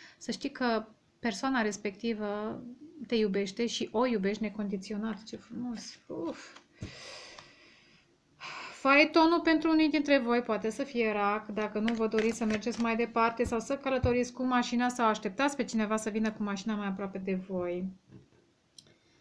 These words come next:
Fecioară, Soare, Lună, Venus, Ascendent în Fecioară, decembrie două mii nouăsprezece. Nu uitați că tot ce se citește pe o lună poate să se manifeste în următoarea perioadă. Timpul e fluid,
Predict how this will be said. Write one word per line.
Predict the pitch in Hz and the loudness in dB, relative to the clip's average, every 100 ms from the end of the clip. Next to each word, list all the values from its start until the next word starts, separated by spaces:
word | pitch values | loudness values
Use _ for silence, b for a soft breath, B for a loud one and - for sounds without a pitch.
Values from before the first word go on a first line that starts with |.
| b b _ _ _ - - | b b _ _ _ -14 -8
Fecioară, | - 277 269 226 202 196 202 | -2 -2 0 0 0 -2 -4
Soare, | - 226 214 208 | -6 -4 -2 -2
Lună, | 208 208 | -4 -4
Venus, | 208 202 214 220 | -4 -4 -4 -6
Ascendent | 208 - 214 196 196 190 | -10 -10 -6 -4 -4 -4
în | 196 | -6
Fecioară, | 196 196 220 214 | -8 -10 -8 -8
decembrie | 196 196 - 220 214 214 | -8 -10 -8 -6 -4 -4
două | 190 208 | -4 -4
mii | 202 196 | -2 -2
nouăsprezece. | 202 202 196 - 202 226 | -4 -6 -8 -10 -10 -4
Nu | 226 | -2
uitați | 220 202 262 269 - | -2 0 0 0 -2
că | 233 | -4
tot | 254 247 | -4 -4
ce | 233 | -6
se | 240 | -6
citește | - 226 240 240 - | -6 -2 -2 -2 -4
pe | 233 | -2
o | 214 | 0
lună | 220 240 233 | 0 -2 -2
poate | 226 220 | -2 -2
să | 220 | -4
se | 220 | -4
manifeste | 196 190 185 214 214 233 | -2 -2 -2 -4 -6 -6
în | 220 | -4
următoarea | 220 226 226 226 302 277 | -4 -4 -4 0 2 0
perioadă. | - 190 196 196 185 | 0 -2 -2 -4 -6
Timpul | 190 247 226 247 | -4 -6 -2 -2
e | 240 | -2
fluid, | 247 254 240 180 | 0 0 2 0